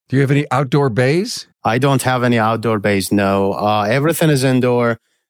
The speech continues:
Speaker 2: We're doing a little rebuilds for a couple of classics, but that's where we keep our oils right there, coolant. That's the new stuff. We use old Valvoline right there, and then the used next to it.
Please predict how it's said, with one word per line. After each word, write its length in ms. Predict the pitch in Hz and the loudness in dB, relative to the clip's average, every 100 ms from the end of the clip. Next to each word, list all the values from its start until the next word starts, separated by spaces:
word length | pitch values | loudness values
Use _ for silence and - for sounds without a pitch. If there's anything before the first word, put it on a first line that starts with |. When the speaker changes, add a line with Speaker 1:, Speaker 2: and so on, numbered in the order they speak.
| - | -6
Speaker 2:
We're 100 | 101 | -2
doing 240 | 120 117 | 0 2
a 80 | 110 | 2
little 240 | 110 113 | 2 0
rebuilds 460 | 104 107 104 101 - | 0 0 0 -2 -2
for 100 | 101 | -6
a 60 | |
couple 260 | - 101 98 | -4 -2 -2
of 60 | 95 | -2
classics, 480 | 110 107 - 101 | -2 -2 -2 -4
but 180 | - 110 | -4 -2
that's 240 | 113 131 - | 0 0 0
where 100 | 123 | 0
we 120 | 117 | 0
keep 260 | - 117 | 0 -2
our 140 | 110 92 | 0 0
oils 480 | 120 135 131 120 127 | 0 2 2 0 0
right 180 | 127 | -2
there, 220 | 117 123 117 | 0 0 -2
coolant. 640 | - 131 123 123 123 - _ _ - | -2 0 2 2 0 -2 _ _ -4
That's 220 | 110 104 | -2 -2
the 80 | 110 | 0
new 220 | 107 117 | 0 0
stuff. 440 | 113 - 110 107 - | 0 -2 -2 -2 -2
We 140 | 107 | 0
use 240 | 104 104 | 2 2
old 220 | 104 107 104 | 0 0 0
Valvoline 520 | 104 101 101 101 104 | 0 0 0 0 0
right 220 | 104 107 | 0 -2
there, 320 | 107 107 107 | 0 0 0
and 160 | 101 95 | 0 0
then 200 | 95 92 | 2 2
the 100 | 92 | 2
used 420 | 101 101 - - | 2 2 -2 -2
next 240 | 98 - - | -2 -2 -2
to 100 | 101 | 0
it. 260 | 101 101 | 0 -2